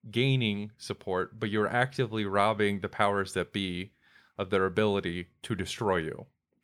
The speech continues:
And as we've seen repeatedly, that is what the state apparatus likes to do. They like to fucking murder all the leftists. So getting to those people before they can is incredibly valuable. In addition to that, let's say hypothetically you manage to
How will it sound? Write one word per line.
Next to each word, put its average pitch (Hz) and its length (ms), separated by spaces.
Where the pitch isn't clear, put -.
And 95 160
as 101 160
we've 110 140
seen 156 260
repeatedly, 151 680
that 101 240
is 98 220
what 92 240
the 87 160
state 131 260
apparatus 113 580
likes 90 200
to 104 100
do. 110 380
They 82 120
like 98 260
to 101 240
fucking 98 380
murder 90 360
all 85 120
the 82 60
leftists. - 360
So 85 300
getting 156 260
to 156 100
those 143 180
people 135 280
before 107 320
they 98 120
can 98 320
is 95 500
incredibly 95 460
valuable. - 500
In 160 80
addition 202 300
to - 80
that, 165 320
let's 143 200
say 156 180
hypothetically 131 720
you 113 180
manage 117 640
to 92 420